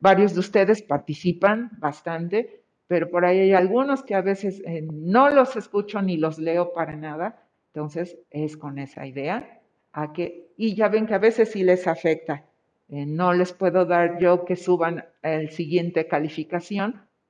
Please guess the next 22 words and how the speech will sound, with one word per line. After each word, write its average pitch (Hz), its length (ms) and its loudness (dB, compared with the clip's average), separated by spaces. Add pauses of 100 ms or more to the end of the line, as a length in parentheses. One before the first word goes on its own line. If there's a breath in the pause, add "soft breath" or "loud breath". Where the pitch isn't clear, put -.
porque 175 320 -2
no 202 260 -4
tienen 233 640 -6
una 160 400 -8
participación, 131 880 -14
entonces. 123 560 -14
Y 214 80 4
recuerden 254 440 6
que 254 100 0
más 233 180 2
que 233 140 0
nada 214 260 4
es, 226 180 6 (920)
ustedes 262 540 -2
en 202 120 0
algún 190 240 -2
momento 202 440 0
van 185 160 0
a 180 120 -6
tener 165 340 -6
que 185 100 -2
hablar, 170 680 2